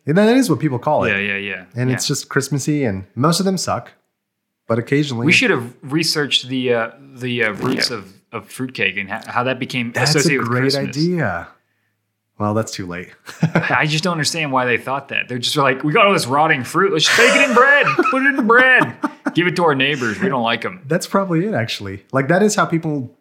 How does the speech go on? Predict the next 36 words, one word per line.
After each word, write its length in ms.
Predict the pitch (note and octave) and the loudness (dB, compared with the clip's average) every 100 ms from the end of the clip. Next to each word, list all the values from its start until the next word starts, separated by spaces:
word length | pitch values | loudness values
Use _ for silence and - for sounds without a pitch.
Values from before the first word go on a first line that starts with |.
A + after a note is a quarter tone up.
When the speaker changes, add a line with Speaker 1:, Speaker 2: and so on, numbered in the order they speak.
| - | -6
Speaker 1:
they 80 | B2 | -2
just 200 | C3 - | -2 -4
use 140 | C3 | -2
leftovers 500 | B2 D#3 G#2+ G2 F#2+ | -2 0 -4 -4 0
Speaker 2:
You 140 | G3+ C4+ | 2 4
Speaker 1:
and 80 | A3+ | 2
Speaker 2:
have 100 | B2 | 2
Speaker 1:
whatever. 220 | A#2+ A#2+ | 0 0
Speaker 2:
to, 40 | |
you 80 | D#3+ | 0
gotta 220 | C4+ A3 | -2 -2
think 300 | - E3+ C#3 | -6 -8 -8
how 180 | - D3+ | -2 -2
many 340 | D#3 D#3 C#3 - | -2 -4 -8 -10
ingredient, 600 | B2+ A#2 A#2 C3+ C3 A#2+ | -8 -6 -4 -2 -4 -4
or, 160 | B2 A#2 | -4 0
uh, 200 | A#2 G#2+ | 0 2
how 100 | D#3+ | 0
many 160 | F3+ | -2
recipes 540 | A2+ A#2 C3 D3 A2+ G#2+ | 0 0 -2 -6 -8 -6
came 260 | A#2+ A#2 | -2 -4
from 140 | A2+ G#2+ | -4 -10
just 160 | C3 | -8
people 260 | C#3 C3+ C3 | -8 -6 -6
being 340 | A#2+ A2+ G#2+ | -4 -6 -8
poor 540 | - C#3 B2+ B2 A#2+ - - _ B2 | -8 -2 2 2 0 -4 -20 _ 0
Speaker 1:
Yeah, 180 | D3 G#2 | 2 0
just 180 | A#2 - | -4 -4
using 140 | B2 | -2
Speaker 2:
throughout 240 | C3 D3 C3+ | 4 4 4
Speaker 1:
leftovers. 140 | C3+ | 2
Speaker 2:
history 220 | A#2+ C3+ | 2 0
and 80 | B2 | 2
being 260 | C3 C3 C3 | 2 0 0
like, 140 | A#2 | 2
Speaker 1:
Yeah. 120 | B2 | 2